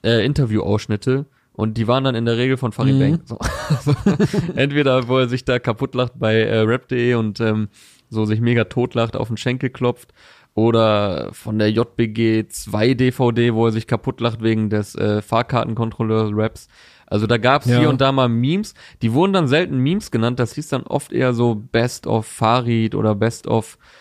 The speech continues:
Speaker 1: was weiß ich, deutsche Ra-, Best of Deutschrap-Interviews oder so, aber
Speaker 2: Ja, dieses Jahr gab's
Speaker 1: das
Speaker 2: echt
Speaker 1: so
Speaker 2: Meme-Compilations
Speaker 1: Ja, ja,
Speaker 2: noch
Speaker 1: voll.
Speaker 2: und nöcher,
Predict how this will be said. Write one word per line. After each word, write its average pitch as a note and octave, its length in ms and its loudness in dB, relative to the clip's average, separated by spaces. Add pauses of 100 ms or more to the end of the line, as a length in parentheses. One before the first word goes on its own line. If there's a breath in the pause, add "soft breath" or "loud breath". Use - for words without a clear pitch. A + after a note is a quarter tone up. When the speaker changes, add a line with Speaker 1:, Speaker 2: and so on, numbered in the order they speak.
(360 soft breath)
Speaker 1:
was A2 240 -2
weiß G#2+ 180 0
ich, - 360 -4
deutsche A2+ 360 0
Ra-, A2 220 0
Best A2+ 300 -4
of A2 200 -4
Deutschrap-Interviews A#2+ 1040 -2
oder A2 180 -2
so, A2 220 -2
aber A2 240 0
Speaker 2:
Ja, A2 60 -2
dieses D#3 420 -2
Jahr D#3 180 0
gab's D3+ 160 0
Speaker 1:
das B2 120 0
Speaker 2:
echt C3+ 60 -2
Speaker 1:
so C#3 200 2
Speaker 2:
Meme-Compilations D#3 1200 0
Speaker 1:
Ja, C3 280 2
ja, C#3 100 4
Speaker 2:
noch D#3 100 0
Speaker 1:
voll. C#3+ 180 0
Speaker 2:
und B2+ 140 -2
nöcher, C3 520 -2